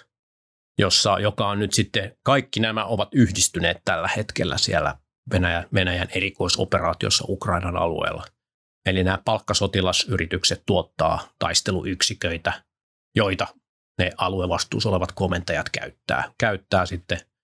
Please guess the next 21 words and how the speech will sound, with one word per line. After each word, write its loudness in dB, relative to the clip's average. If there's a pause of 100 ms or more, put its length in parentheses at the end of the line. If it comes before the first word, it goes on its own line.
(280)
Ja 6
ne 4
on 2
yleensä 2
sitten -2 (160)
paremmin 0
koulutettuja 0
ja 0
varustettuja, -2
heitä -4
käytetään -2
vaikeampien -4
tehtävien -4
toteutukseen. -4
Eli 2
se 0 (240)
on 4
tota-, 2
toteutettu -2
tällaisia, 2 (1200)
ö, 6